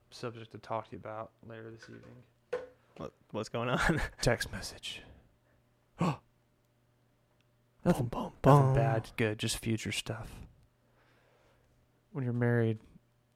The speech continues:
Speaker 2: <laughs>
Speaker 1: you have other priorities. And this is, like, fluff time to my wife, even though this is financially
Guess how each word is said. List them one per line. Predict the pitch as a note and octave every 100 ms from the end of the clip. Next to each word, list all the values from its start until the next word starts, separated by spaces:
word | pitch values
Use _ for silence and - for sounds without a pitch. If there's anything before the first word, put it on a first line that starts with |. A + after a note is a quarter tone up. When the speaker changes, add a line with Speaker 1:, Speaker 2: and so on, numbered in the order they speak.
| _ _ _ _ _ _ _ _ _
Speaker 2:
<laughs> | - - - -
Speaker 1:
you | A#2+
have | A2+ A2
other | A2
priorities. | - G#2+ G#2+ G#2 G#2 G2+ - - - - - - - _ _ _ _ _ _ _ -
And | A#2
this | A#2 A#2+
is, | A2+
like, | A2+ A2
fluff | - A#2 A2
time | - A#2 A2
to | G2
my | G#2+ F2
wife, | F#2 F2 - - -
even | - A2 G2+
though | G2 G2+
this | G#2 G#2+
is | G2+ A2 -
financially | - G#2 A2 A2 - G#2+ G2+